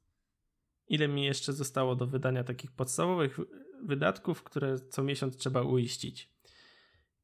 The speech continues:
I to wszystko z takiego, pod-, z takich podstawowych aplikacji. E, drugą moją aplikacją jest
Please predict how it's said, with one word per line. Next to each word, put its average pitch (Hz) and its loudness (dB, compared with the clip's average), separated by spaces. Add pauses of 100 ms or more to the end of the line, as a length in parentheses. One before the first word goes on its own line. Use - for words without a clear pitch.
I 120 0 (1900)
to 135 2
wszystko 143 -2
z - -6
takiego, 160 -4
pod-, - -10
z - -12
takich 135 -6
podstawowych 151 -2 (340)
aplikacji. 190 0
E, 131 0
drugą 156 -2
moją 139 0
aplikacją 135 0
jest 127 0